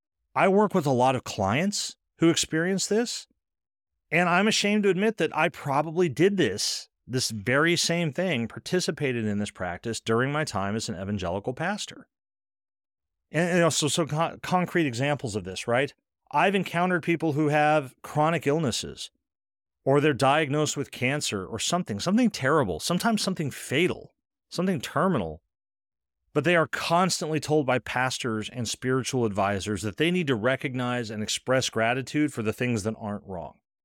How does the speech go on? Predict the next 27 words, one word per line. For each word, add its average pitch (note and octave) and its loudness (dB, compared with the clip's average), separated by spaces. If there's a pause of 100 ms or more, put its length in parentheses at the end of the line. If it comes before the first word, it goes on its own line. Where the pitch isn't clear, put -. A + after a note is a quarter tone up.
(440)
that G2+ -6
they D3 4
need E3+ 2
to D3 0
not D3+ 0
focus D#3+ 0
on C3+ -2
those B2 -4
negatives. A2 -2
They A#2+ 2
need A#2+ 0
to G#2+ 0
focus B2 -2
on G2+ -6 (300)
and A2 -2
set - 4
those C3 4
aside A2 2
and F#2+ -6
focus G#2+ -6
on F#2 -10
the F2+ -10
positive F#2+ -2
things. F2+ -8
They're A#2 0
essentially F3 0
told A#2 0